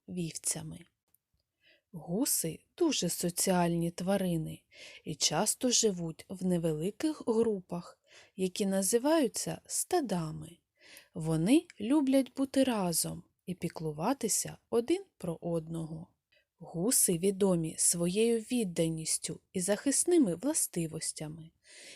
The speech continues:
Якщо гуси відчувають загрозу, вони можуть видати гучний крик і викликати підтримку інших гусей. Вони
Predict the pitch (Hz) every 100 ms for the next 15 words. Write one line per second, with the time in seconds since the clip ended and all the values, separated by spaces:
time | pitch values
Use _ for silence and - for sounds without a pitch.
0 | - - 170 - 202 175 185 190 - 170
1 | 170 - 190 175 175 170 165 175 165 170
2 | 190 269 - 156 - - - - 160 156
3 | 185 285 262 190 180 170 180 165 156 -
4 | 147 - - 190 190 - 294 330 - -
5 | 202 160 - - _ 180 156 190 330 -
6 | 202 165 - 160 _ - 247 - 196 160
7 | - - - - 311 190 - 170 - 180
8 | - - 151 147 - _ _ _ _ _
9 | _ _ - 165 175 175 233 311